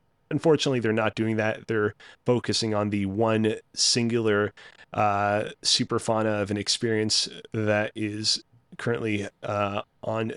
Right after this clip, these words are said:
track to release within the next couple of years, that game being Grand Theft Auto six. Um, but, I mean, I don't really, uh, I don't really blame them for being like that, 'cause, like, that game is gonna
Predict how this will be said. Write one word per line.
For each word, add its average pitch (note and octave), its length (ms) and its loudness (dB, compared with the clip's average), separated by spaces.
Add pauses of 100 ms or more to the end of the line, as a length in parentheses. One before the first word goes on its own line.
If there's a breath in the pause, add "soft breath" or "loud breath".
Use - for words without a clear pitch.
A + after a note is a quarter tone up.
track A2+ 300 -2
to - 100 -10
release G#2+ 280 -4
within G#2 240 -6
the G2+ 60 -4
next - 200 -4
couple G#2 180 -6
of G2+ 80 -10
years, D3+ 340 2
that G#2 200 -2
game G#2 220 0
being G2+ 380 0 (360 loud breath)
Grand A2 260 -2
Theft G#2+ 220 -4
Auto G#2 220 -2
six. - 640 0 (140)
Um, A2 500 2
but, C#3+ 240 4
I B2+ 100 -4
mean, A#2+ 160 2
I A#2 80 4
don't A#2 160 2
really, G2+ 380 0 (180)
uh, G#2+ 260 -6
I B2+ 60 -6
don't A#2+ 180 0
really A2 200 2
blame G#2 300 0
them F#2+ 120 -6
for - 120 -4
being G2 240 -4
like F#2 220 -4
that, G2+ 300 -6
'cause, - 200 -4
like, G2 140 -8
that G#2 200 -2
game G#2 240 -4
is F#2+ 140 -4
gonna G#2 300 -6